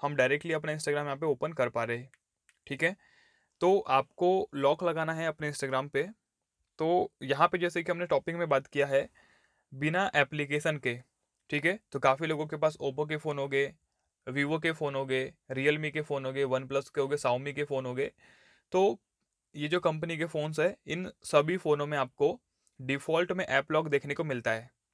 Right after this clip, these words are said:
ठीक है, जैसे कि यहाँ पे हम अपना कैमरा on करते हैं। ठीक है, अब देखिए, ये फ़ोन की अगर हम बात करें, ठीक है, यहाँ पे अगर हम अपना Instagram ओपन करना चाहें, ठीक है,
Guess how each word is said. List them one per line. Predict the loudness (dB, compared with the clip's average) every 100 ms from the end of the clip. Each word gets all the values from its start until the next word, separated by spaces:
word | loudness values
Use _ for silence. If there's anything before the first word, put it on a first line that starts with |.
| _ _
ठीक | -2
है, | -2 -2 -2
जैसे | 0 2 0
कि | -2
यहाँ | -2 -2
पे | 0
हम | -4
अपना | -4 -2
कैमरा | 0 2 2
on | 0 0
करते | -2 2 -2
हैं। | -2 _ _ _ _ _ _ _ _ _
ठीक | 0
है, | 2 2 -4 _ _ _
अब | 0
देखिए, | 0 0 2 0 -2 _
ये | -4 0
फ़ोन | 0 0 -2
की | 2
अगर | 4 4
हम | 2
बात | 2 0
करें, | -2 _ -20 _ _ _ _ _ _ _ _
ठीक | -8 -4
है, | -4 -4 _ _ _ _ _ _ _ _ _ _ _ _ -8
यहाँ | 2 2
पे | 4 4
अगर | 6 6 4
हम | 2 -2
अपना | -6 -2 -4
Instagram | -2 0 0
ओपन | 0 -2 -2
करना | -4 -2
चाहें, | -4 -6
ठीक | -4
है, | -6